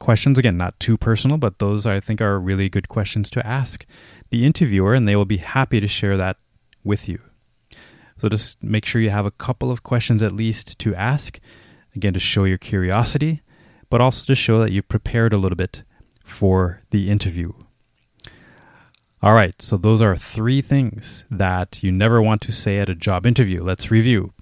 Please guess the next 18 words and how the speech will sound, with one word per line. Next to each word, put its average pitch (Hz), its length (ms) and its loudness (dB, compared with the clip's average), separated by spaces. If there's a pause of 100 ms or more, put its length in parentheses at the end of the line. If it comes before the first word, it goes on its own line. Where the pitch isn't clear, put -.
Number 101 220 0
one, 107 340 0 (1400)
uh, 107 320 6
"My 107 100 6
last 120 320 2
company 127 420 2
was 90 220 0
terrible." 87 640 0 (500)
Okay? 101 200 -6 (280)
<laughs> - 280 -12
Never 107 200 4
want 117 140 6
to - 20 6
say 110 140 2
anything 101 320 2
bad 95 240 2
about 92 180 0
your 90 120 -2